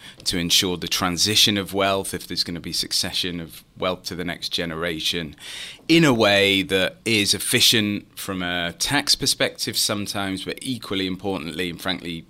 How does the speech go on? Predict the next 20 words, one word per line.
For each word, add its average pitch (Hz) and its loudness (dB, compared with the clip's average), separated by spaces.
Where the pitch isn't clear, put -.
more 110 0
importantly 80 -8
most 80 -6
of 85 -10
the 82 -8
time, 85 -6
to 113 2
manage 110 4
that 92 -2
transition 87 -4
of 80 -10
wealth 80 -2
in 80 -4
a 80 -4
way 82 0
that 80 -6
avoids 90 -2
people 82 -10
falling 78 -6
out. 73 -10